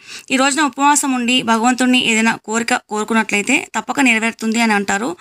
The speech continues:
కాబట్టి మనము ఈ రోజున ఉపవాసం ఉంటే మంచిది. అయితే ఎప్పుడు వచ్చింది అనేది తెలుసుకుందామండి. మార్చి ఇరవైవ తేదీ సోమవారం ఒంటి గంట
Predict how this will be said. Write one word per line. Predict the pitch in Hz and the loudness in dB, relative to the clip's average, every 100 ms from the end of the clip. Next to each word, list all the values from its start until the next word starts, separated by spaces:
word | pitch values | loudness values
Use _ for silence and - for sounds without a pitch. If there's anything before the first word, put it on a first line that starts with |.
| - - - - | -18 -20 -20 -2
కాబట్టి | 220 208 202 311 403 - | 0 0 0 -2 -4 -4
మనము | 202 202 208 - _ _ _ _ _ - 220 | -4 -2 -2 -6 _ _ _ _ _ -4 0
ఈ | |
రోజున | 214 240 220 | 2 2 2
ఉపవాసం | 220 226 220 220 | 2 0 0 -2
ఉంటే | 247 254 | 0 0
మంచిది. | 214 202 262 - _ _ _ - | 0 0 -2 -4 _ _ _ -4
అయితే | 254 254 240 | -2 0 -2
ఎప్పుడు | 254 277 277 - 220 | -4 -4 -6 -8 -6
వచ్చింది | - 254 254 240 | -2 0 0 0
అనేది | 233 226 | 0 -2
తెలుసుకుందామండి. | 214 - 233 214 254 277 | -4 -2 -2 0 2 4
మార్చి | 226 247 - 311 | 4 2 0 -4
ఇరవైవ | 240 254 247 240 | -2 0 0 -2
తేదీ | 220 277 - - | 0 0 -2 -4
సోమవారం | 233 240 262 262 262 - 220 | 0 2 2 2 -2 -4 -8
ఒంటి | 202 240 | -2 -2
గంట | 233 | 0